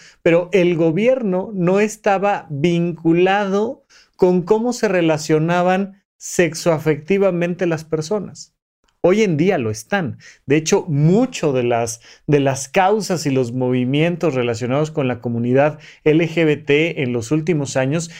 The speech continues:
ha tenido que ver con la idea de que el gobierno tiene que aceptar y, por tanto, regular los vínculos entre personas del mismo género,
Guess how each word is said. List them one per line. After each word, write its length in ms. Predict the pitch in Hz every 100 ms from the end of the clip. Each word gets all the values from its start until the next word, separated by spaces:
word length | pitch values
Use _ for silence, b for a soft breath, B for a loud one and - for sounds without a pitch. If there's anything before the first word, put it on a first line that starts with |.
| B
ha 160 | 165 165
tenido 360 | 196 208 208
que 120 | 202 160
ver 240 | 180 180
con 220 | 190 170
la 100 | 143
idea 500 | 127 120 156 156 165 B B
de 280 | 165 165 165
que 260 | 165 160 165
el 220 | 175 175
gobierno 720 | 160 160 165 202 233 240 233 185
tiene 500 | 196 208 214 220 220
que 300 | 214 214 -
aceptar 1040 | 165 160 160 151 139 151 - 196 208 - -
y, 100 | 139
por 400 | - 123 117 113
tanto, 500 | 175 185 190 190 170
regular 1080 | 165 160 156 160 131 135 139 147 165 226 254 B B B
los 500 | 160 165 151 139 143
vínculos 880 | 208 233 240 - 202 214 277 - -
entre 380 | 170 165 156 156
personas 960 | 156 139 135 139 196 196 208 247 240 -
del 260 | 151 143
mismo 520 | 156 185 180 185 185 180
género, 800 | - 190 170 139 127 127 127